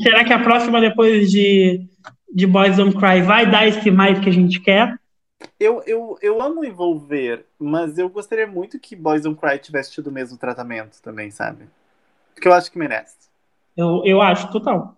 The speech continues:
Speaker 1: É que
Speaker 2: Ah,
Speaker 1: eu
Speaker 2: sim.
Speaker 1: acho que o problema de Boys Don't Cry é que não tinha como ca-, não, não, não rolou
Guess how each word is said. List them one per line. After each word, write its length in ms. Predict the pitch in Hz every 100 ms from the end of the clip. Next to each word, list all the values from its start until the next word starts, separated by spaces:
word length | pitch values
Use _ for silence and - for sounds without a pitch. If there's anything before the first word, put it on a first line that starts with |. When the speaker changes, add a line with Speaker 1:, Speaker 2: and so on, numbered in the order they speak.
| -
Speaker 1:
É 60 |
que 60 | 233
Speaker 2:
Ah, 20 | 254
Speaker 1:
eu 40 |
Speaker 2:
sim. 60 | 247
Speaker 1:
acho 120 | 254
que 60 | 269
o 20 |
problema 320 | 254 240 240
de 80 | 254
Boys 200 | 233 233
Don't 200 | 226 202
Cry 320 | 202 196 226 233 - -
é 80 | 208
que 120 | 196
não 360 | 220 240 277 277
tinha 380 | - 277 277 277
como 340 | 247 240 240
ca-, 120 | 247 226
não, 260 | 226 240
não, 300 | 240 226 226 226
não 240 | 214 247 233
rolou 760 | 233 226 220 240 240 240 240